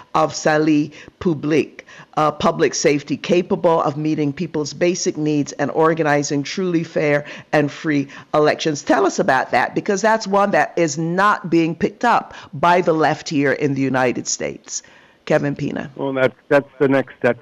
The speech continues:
Speaker 2: the next beat of this analysis. The, the, the, the, the, the first part of the analysis was to give you a sense of the players on the ground. And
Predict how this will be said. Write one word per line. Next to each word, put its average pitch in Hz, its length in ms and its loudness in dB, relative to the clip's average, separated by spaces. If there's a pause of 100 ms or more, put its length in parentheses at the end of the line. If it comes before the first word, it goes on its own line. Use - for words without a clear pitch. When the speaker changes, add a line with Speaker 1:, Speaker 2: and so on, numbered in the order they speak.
(100)
Speaker 2:
the 120 80 2
next 110 240 -2 (140)
beat 165 240 -2
of 90 100 -2
this 101 200 -4
analysis. 101 840 -4
The, 107 240 0
the, 117 220 2
the, 117 220 0
the, 123 260 -2 (260)
the, 117 280 0 (360)
the 123 80 2
first 202 320 4
part 156 160 4
of 131 80 0
the 123 80 2
analysis 135 800 2
was 113 240 -2
to 113 80 -8
give 139 260 -2
you 139 180 4
a 107 120 2
sense 147 260 0
of 107 140 0
the 98 80 -4
players 139 500 2
on 107 120 0
the 101 60 -4
ground. 98 600 -2 (720)
And 139 340 4